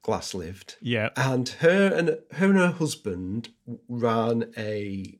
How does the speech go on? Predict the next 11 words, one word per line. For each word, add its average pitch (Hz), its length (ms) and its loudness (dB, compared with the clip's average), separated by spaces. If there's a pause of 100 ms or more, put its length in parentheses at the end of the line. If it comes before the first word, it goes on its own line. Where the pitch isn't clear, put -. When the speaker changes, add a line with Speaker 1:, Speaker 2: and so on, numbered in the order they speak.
Speaker 1:
quite 208 360 2
nice 117 760 0
sort - 240 -8
of - 100 -20
tavern, 135 720 0
hotel, 123 840 0
inn 113 380 -2 (720)
called 113 160 2
the 104 40 -8
Black 139 320 -4
Bull. 101 380 -6